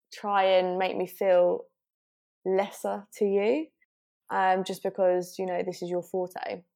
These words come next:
So anyway, they were little things along the way that kind of annoyed me. But the real crux of it was, um, after I had my first Christmas of the website being live. Now, Christmas for any e-com and gifting business is, like, the biggest, um,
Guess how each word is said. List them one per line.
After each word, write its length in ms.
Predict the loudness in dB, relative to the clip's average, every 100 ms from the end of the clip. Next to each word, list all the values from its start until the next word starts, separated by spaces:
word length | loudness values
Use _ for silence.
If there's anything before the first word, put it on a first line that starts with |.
| _ _
So 140 | 6 8
anyway, 240 | 8 6
they 140 | 10
were 60 | 12
little 200 | 12 8
things 260 | 4 0 0
along 180 | 0
the 60 | 2
way 100 | 2
that 160 | 0 -2
kind 160 | -4
of 60 | -6 -10 _ _ _ -8
annoyed 380 | -4 -2 -2 -4
me. 340 | -6 -6 -8 _
But 140 | 8 10
the 120 | 8
real 340 | 8 10 10
crux 380 | 8 4 -6 -6
of 80 | -2
it 160 | 0 4
was, 480 | 6 8 6 0 -2
um, 400 | 0 2 0 0
after 320 | 2 2 2 -2
I 60 |
had 180 | -2 -2
my 140 | -2
first 480 | -4 -2 0 0 -6
Christmas 720 | -6 -6 -4 -6 -6 -10 -16 -14
of 120 | -10
the 80 | -2
website 400 | -2 -2 -6 -4
being 200 | -2 -2
live. 520 | -2 -4 -6 -10 -14 _ _ _ _ -8
Now, 60 |
Christmas 440 | 6 6 6 0 0
for 140 | 2 4 4
any 240 | 2 0 0
e-com 500 | 0 0 -2 -2 -2
and 160 | -4
gifting 260 | -4 -4 -4
business 360 | -4 -4 -4 -4
is, 100 | -2
like, 380 | -2 -4 -12 _ _
the 80 | -4
biggest, 600 | -2 0 -2 -6 -14 -16 _
um, 520 | -10 -8 -6 -4 -6